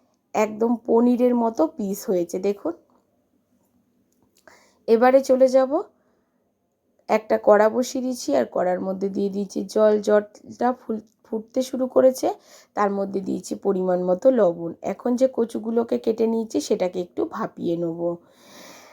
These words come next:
খুব বেশি সেদ্ধ করতে যাবেন না বন্ধুরা, কচুটাকে দিয়ে হাই ফ্লেমে মাত্র পাঁচ মিনিট মতো ফোটাবেন। তাতে দেখবেন কচুটা কিন্তু আধা সেদ্ধ হবে,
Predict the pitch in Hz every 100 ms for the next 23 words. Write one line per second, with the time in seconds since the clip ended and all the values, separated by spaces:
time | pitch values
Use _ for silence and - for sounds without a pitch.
0 | _ - - 285 247 269 262 285 - 220
1 | 196 220 214 220 - 233 226 196 208 233
2 | 226 220 226 220 240 247 302 - - -
3 | _ _ _ _ _ _ 226 240 254 254
4 | 262 269 220 233 240 262 285 - 208 202
5 | - 208 214 240 214 190 - 196 190 208
6 | 202 208 240 233 220 - 220 262 262 -
7 | 185 185 175 170 170 _ _ _ - 208
8 | 208 233 226 226 214 240 269 233 208 214
9 | 214 214 226 226 262 - - 196 202 233
10 | - 190 180 190 214 185 175 175